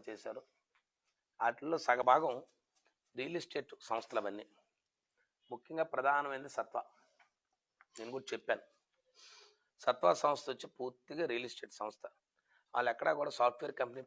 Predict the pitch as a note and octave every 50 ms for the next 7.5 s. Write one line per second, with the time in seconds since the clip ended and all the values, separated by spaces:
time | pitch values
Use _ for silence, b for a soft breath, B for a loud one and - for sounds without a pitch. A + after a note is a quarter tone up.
0 | - A#2+ A2+ A2 - - A#2+ A#2 G#2 - G2+ G2+ - - A2 - - - _ _
1 | _ _ _ _ _ _ _ _ _ _ _ _ _ _ _ _ _ _ _ _
2 | _ _ _ - C3 C3 C3 C3 C3 C3 - - E3 C#3+ C3 C3 - _ _ _
3 | _ _ _ _ _ _ _ _ _ _ _ _ - A#2+ A2 A#2 B2 C3+ D#3 D#3
4 | C#3 C3 - C3+ C3+ C3 C3 C3+ C3+ - - _ _ _ _ _ _ _ _ _
5 | - A2 A2 A2+ B2 C#3+ D3 C3+ B2+ - - B2 A2 A2 A#2+ C3+ E3 E3+ - E3+
6 | D3+ C#3+ C3+ C3+ B2+ - C3+ C3 B2+ B2 B2 B2 A#2+ A#2+ A#2+ - _ _ - A2+
7 | A#2 A#2+ B2 A#2+ A#2+ A#2+ A#2 A2+ -